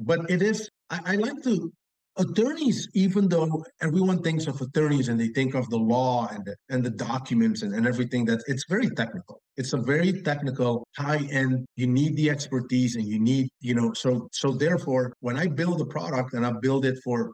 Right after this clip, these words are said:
as many estate planning attorneys as I have, that product solves all the technical capabilities of it automatically. And that's the online interview. The intake is a little simpler because that's kind of the front end. It's kind of the sales tool that you can use,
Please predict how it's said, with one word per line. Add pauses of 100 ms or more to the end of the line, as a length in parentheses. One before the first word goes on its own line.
as
many
estate
planning
attorneys
as
I
have, (340)
that
product
solves
all
the
technical
capabilities
of
it (200)
automatically.
And
that's
the
online
interview.
The
intake
is
a
little
simpler (240)
because
that's
kind
of
the
front
end.
It's
kind
of
the
sales
tool
that
you
can
use,